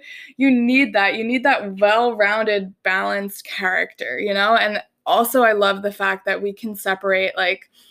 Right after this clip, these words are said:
"Oh, well, smart women are only smart and beautiful women are only beautiful." It's like, no, like, there's complexities here. Like, you can be glamorous and you can be smart. Um, and there was a lot of respect from, you know,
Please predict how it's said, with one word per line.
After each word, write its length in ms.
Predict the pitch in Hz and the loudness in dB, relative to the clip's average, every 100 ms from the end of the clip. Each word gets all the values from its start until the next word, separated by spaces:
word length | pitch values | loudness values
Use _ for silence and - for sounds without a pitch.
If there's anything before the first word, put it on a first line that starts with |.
| _ - | _ 2
"Oh, 220 | 214 190 | 4 6
well, 160 | 190 196 | 4 2
smart 400 | - 226 214 214 | 0 -2 -2 0
women 220 | 202 196 | -4 -4
are 160 | 196 190 | -8 -10
only 240 | 196 196 | -10 -12
smart 600 | 196 - 220 202 180 185 | -14 -14 -6 -2 -2 -6
and 400 | - 185 185 185 | -6 -4 -4 -6
beautiful 400 | 185 202 202 202 | -8 -10 -6 -6
women 260 | 185 185 180 | -6 -8 -8
are 160 | 185 - | -8 -10
only 260 | 185 180 175 | -12 -12 -10
beautiful." 460 | 185 185 180 170 | -4 -4 -4 -6
It's 160 | 175 196 | -4 -2
like, 160 | 185 | -2
no, 520 | 196 214 262 208 175 208 | 0 2 4 6 4 2
like, 380 | 202 196 196 - - - _ _ - | 2 0 -4 -20 -20 -20 _ _ 0
there's 220 | 269 269 | 2 2
complexities 960 | - 339 302 330 302 294 277 226 214 208 | 2 2 2 4 0 0 -2 -2 -2 -4
here. 320 | 208 185 185 | -2 0 2
Like, 200 | 190 202 | 0 -2
you 100 | 226 | -4
can 140 | 233 262 | -2 -2
be 140 | 247 | -2
glamorous 520 | 233 214 208 202 240 | -2 0 0 -2 -2
and 240 | - 226 220 | -2 -4 -4
you 80 | 226 | -6
can 160 | 226 | -6
be 140 | 196 202 | -8 -10
smart. 460 | - 190 185 175 _ - - _ | -8 -6 -6 -6 _ -20 -20 _
Um, 420 | 220 214 214 214 - | -2 0 0 -2 -2
and 240 | - 285 302 | 2 6 6
there 80 | 349 | 6
was 140 | 392 | 4
a 80 | 403 | 4
lot 160 | 359 | 4
of 120 | 440 494 | 2 2
respect 640 | 480 - 254 285 381 - _ - - 262 - | 0 -2 -4 -4 -4 -14 _ -20 -12 -12 -8
from, 480 | 311 311 302 302 294 285 | -4 -2 0 0 -2 -2
you 180 | 269 285 | 0 2
know, 400 | 277 262 254 | 0 0 -2